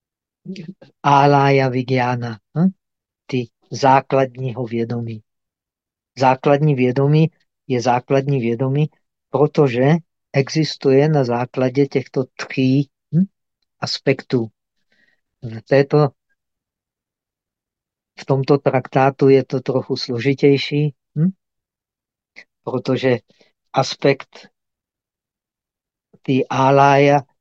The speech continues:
je neodliš-, neodlišitelný od kontinuity vědomí,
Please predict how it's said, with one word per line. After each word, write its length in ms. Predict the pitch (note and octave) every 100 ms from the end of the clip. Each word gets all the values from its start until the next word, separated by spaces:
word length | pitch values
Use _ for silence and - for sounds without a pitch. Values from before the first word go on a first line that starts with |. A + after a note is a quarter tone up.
| _ -
je 380 | C3 C3 B2+ B2 _ _ -
neodliš-, 1000 | B2+ C3+ D#3 - D3 C3 C#3 C3 - - - _ _ _ _ -
neodlišitelný 1800 | C#3+ C#3+ D#3 - - D3+ C3+ C3 C#3+ - C#3+ - C#3+ C3 C3+ C#3 D3+ - _ -
od 240 | D#3 -
kontinuity 880 | - C#3 D3 D#3+ C#3+ C#3+ C#3+ C3+ C#3+
vědomí, 600 | C3 C3+ C3+ C3+ D3+ D#3+